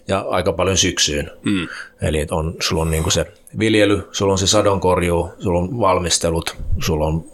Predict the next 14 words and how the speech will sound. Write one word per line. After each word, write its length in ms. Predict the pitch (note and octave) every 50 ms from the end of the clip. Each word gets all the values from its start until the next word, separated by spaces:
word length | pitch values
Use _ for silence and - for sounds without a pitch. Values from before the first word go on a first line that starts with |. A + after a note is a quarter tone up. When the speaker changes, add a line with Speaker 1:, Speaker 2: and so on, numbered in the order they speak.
| - - - - - -
Speaker 2:
Mm. 220 | - G#2+ G#2 F#2+ - -
Speaker 1:
a-, 260 | - C3 - - - -
asioiden 340 | - G2+ F#2+ F2+ F2 F2
päätös 420 | E2+ F#2 F2+ F2 F2 E2+ - - -
kenties 420 | - F2 E2+ E2 E2+ E2 - -
seuraavan 460 | - F#2 F2+ - E2 E2 D#2+ D#2 - - - - - - - - -
Speaker 2:
Mm-hmm. 220 | A2 G2+ A2 A2
Speaker 1:
kauden 300 | - F2 F2 F2 E2+ E2+
valmistelu. 640 | F2+ F#2 F#2 F2+ F#2 F2+ - - - F2+ F2+ G2 -
Ja 140 | - G#2+ F#2
sit 220 | G2 G2+ F#2 -
se, 220 | - - F#2+ E2+ - - - - - - -
se 200 | - - F#2 F2 - F#2 - - -
loma-aika 840 | C3 A2+ G#2+ A2 G#2+ G#2+ G#2+ G2 F#2 F2 E2+ E2+ E2+ E2+ E2+ - F#2+